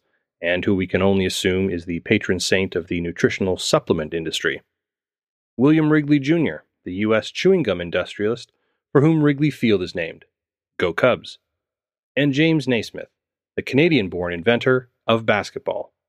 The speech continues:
Go Raptors. Eighteen sixty-one saw the deaths of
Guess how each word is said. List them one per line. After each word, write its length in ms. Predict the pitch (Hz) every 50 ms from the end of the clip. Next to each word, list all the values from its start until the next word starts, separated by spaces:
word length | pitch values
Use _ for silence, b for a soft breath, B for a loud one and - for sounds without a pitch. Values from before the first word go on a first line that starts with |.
| _ _ _ _ _ _ _
Go 180 | - - 85 78
Raptors. 640 | 78 80 180 208 214 - - - - - - - _ _ _ _ _ _ _ _ _ _ _ _ _ _ _ _ _ _ _ _ _ _ _ _ _ _ _ _ _ _ _ _ _ _ _ _ -
Eighteen 320 | 151 175 170 - 202 185
sixty-one 680 | 175 - 151 131 - - 120 104 98 95 90 90 98 101
saw 180 | - - 123
the 80 | 113 110
deaths 420 | 104 95 98 95 101 104 - -
of 300 | - 98 90 87 85 -